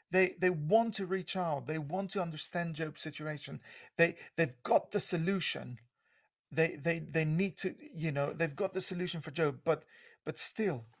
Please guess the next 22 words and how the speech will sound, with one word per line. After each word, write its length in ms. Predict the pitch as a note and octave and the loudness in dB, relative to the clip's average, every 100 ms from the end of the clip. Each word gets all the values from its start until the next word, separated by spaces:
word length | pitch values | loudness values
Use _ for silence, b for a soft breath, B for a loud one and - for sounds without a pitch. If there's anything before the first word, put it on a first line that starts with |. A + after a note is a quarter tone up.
| - | -10
it's 240 | D3+ - | -8 -4
not 300 | F3 F#3 F3+ D#3 | -2 -2 -4 -6
where 140 | E3+ | -8
Job 400 | C#3 F3+ E3+ D#3+ | -4 -4 -4 -4
is, 440 | E3 C#3 A#2+ - - B B | -6 -6 -6 -10 -10 B B
and 120 | D3 | -6
it's 140 | D3 D#3+ | -6 -4
not 160 | F3 - | -8 -8
what 100 | D3+ | -10
the 80 | D3+ | -8
situation 640 | - - D3+ C#3 - - | -8 -8 -8 -8 -10 -14
is. 360 | B2+ - - - _ B B B B B | -14 -12 -14 -16 _ B B B B B
And 100 | - | 2
then 160 | F3 F3+ | 2 4
in 120 | F3 | 0
the 40 | D#3+ | 0
same 360 | - G3 F#3 | 2 4 2
time, 420 | - C#3+ B2+ B2 - | -2 -4 -4 -6 -8
we've 180 | D3 C3+ | -10 -6
got 180 | C#3+ C3+ | -8 -6
Job's 520 | D3+ C#3+ C#3+ C3 - | -2 -2 -2 -8 -10
response. 960 | C3+ - - - C3+ C#3 - - - | -8 -8 -10 -16 -18 -14 -12 -12 -14